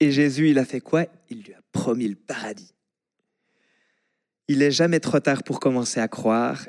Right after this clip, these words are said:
et il est jamais trop tard pour adapter la façon dont je vis à ce que je crois. Regardons la dernière partie du récit.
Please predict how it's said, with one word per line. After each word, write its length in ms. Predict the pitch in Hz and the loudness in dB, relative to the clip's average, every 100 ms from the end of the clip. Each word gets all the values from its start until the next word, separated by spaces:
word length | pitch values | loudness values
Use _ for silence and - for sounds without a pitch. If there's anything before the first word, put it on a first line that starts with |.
| - | -10
et 80 | 127 | -6
il 160 | 117 | -2
est 100 | 113 | -2
jamais 380 | 110 113 143 123 | -2 -2 -2 -2
trop 220 | - 135 | -2 -4
tard 420 | 120 123 123 131 - _ _ _ _ | 0 0 0 -4 -12 _ _ _ _
pour 260 | - 139 123 - | -6 -4 -4 -2
adapter 500 | 160 147 147 - 151 | 0 0 -2 -2 0
la 100 | 131 | 0
façon 360 | - 131 - | -2 -4 -4
dont 160 | 127 120 | -4 -4
je 140 | 107 | -4
vis 200 | 110 127 - _ _ _ _ - | -6 -6 -8 _ _ _ _ -12
à 100 | 123 | -10
ce 120 | - | -8
que 100 | - | -8
je 100 | - | -8
crois. 300 | - - - _ _ _ _ _ _ _ _ _ _ _ _ - _ - _ _ _ _ _ _ _ _ _ _ _ _ _ _ _ _ _ _ _ _ _ _ _ _ _ _ _ | -10 -20 -20 _ _ _ _ _ _ _ _ _ _ _ _ -20 _ -20 _ _ _ _ _ _ _ _ _ _ _ _ _ _ _ _ _ _ _ _ _ _ _ _ _ _ _
Regardons 440 | 156 170 165 226 262 _ - | -2 0 2 0 -2 _ -16
la 120 | 117 | -2
dernière 480 | - 151 160 143 - | 0 0 0 0 -2
partie 300 | - - 135 | -10 -8 -8
du 100 | 120 | -6
récit. 480 | 113 98 - - | -8 -8 -10 -12